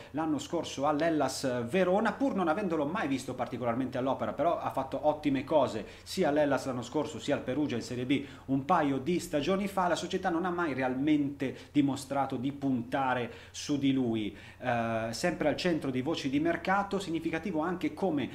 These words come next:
dopo la partita di Firenze, in cui Verre è stato protagonista e decisivo con il bellissimo gol in pallonetto su Drongoschi vale-, che è valso il due a uno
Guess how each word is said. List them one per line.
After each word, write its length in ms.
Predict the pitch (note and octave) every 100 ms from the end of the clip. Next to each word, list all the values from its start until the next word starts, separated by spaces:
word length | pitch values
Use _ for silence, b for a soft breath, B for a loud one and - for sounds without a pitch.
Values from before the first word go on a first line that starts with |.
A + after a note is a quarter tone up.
| B
dopo 280 | - A#3 E3
la 100 | B2
partita 400 | A#2+ A2+ F3+ B2
di 120 | A2
Firenze, 500 | A#2 B2+ A#2 E2+ -
in 100 | F2+
cui 280 | - C3+ A2+
Verre 440 | G2+ A2+ A2+ G2 -
è 40 |
stato 260 | - A#2 G2
protagonista 580 | - G2+ G2+ B2+ C#3+ G2+
e 40 |
decisivo 500 | A#2 A#2+ A2+ C#3 G#2+
con 140 | G#2
il 60 | G#2
bellissimo 500 | G2 C3+ D#3+ A#2 A2+
gol 260 | C3+ B2+ A2+
in 140 | A2
pallonetto 640 | B2 A#2+ B2+ C3+ B2+ G#2+ B B
su 160 | - A#2
Drongoschi 640 | C3+ C3 C#3 C#3 - A#2
vale-, 440 | A2 A#2+ D#3 B2 G#2+
che 180 | G2+ A2
è 20 |
valso 360 | G#2+ D3 - A#2
il 240 | G#2 G#2 G#2
due 320 | F3+ D#3 A#2
a 140 | B2
uno 500 | C#3 D3 A#2 G#2 G#2